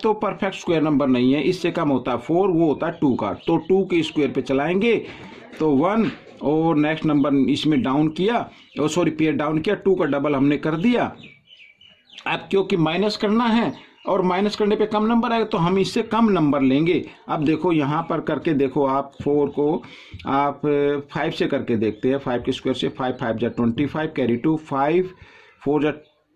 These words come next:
फ़ोर्टी और टू ट्वेंटी टू, ठीक है, इस तरीके से। तो सिक्स पे तो ज़्यादा हो जाएगा।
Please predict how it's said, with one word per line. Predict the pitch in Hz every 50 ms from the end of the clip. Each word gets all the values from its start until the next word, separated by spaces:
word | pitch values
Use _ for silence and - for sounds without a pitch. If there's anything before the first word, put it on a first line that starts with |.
| _ _
फ़ोर्टी | - 135 139 135 - - 185 180
और | 170 151
टू | - 175 185 185
ट्वेंटी | - - 139 123 113 101 - - - _ _ _ _ _ _ _ _ _ _ _ _ _ _ _ 135 143 151 156
टू, | 151 - 143 123 104 95 90 - -
ठीक | 160 208 294
है, | 214 175
इस | 151 - -
तरीके | 143 120 117 - - 113
से। | 104 - 113 104 95 - - - - - - - - _ _ _ _
तो | 151 147 147 147 147 147 147 143 143 143 143 - - - _ _ _ 135
सिक्स | - - 156 160 156 -
पे | - 190 180
तो | 185 - 175
ज़्यादा | 135 139 139 135 139 147 165
हो | 156 147 156 143
जाएगा। | 139 151 151 156 156 156 170 202